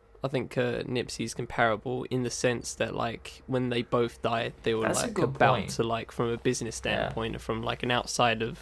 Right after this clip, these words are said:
Speaker 1: wax standpoint, they were about to, like, you know,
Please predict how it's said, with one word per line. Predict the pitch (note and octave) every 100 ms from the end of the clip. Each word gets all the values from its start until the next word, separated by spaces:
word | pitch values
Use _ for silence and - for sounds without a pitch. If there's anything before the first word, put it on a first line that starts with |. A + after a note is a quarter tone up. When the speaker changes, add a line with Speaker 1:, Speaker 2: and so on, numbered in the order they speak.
| -
Speaker 1:
wax | A2+ A#2 -
standpoint, | - A#2 A2 - - -
they | -
were | C3
about | - - -
to, | -
like, | - - - - -
you | -
know, | -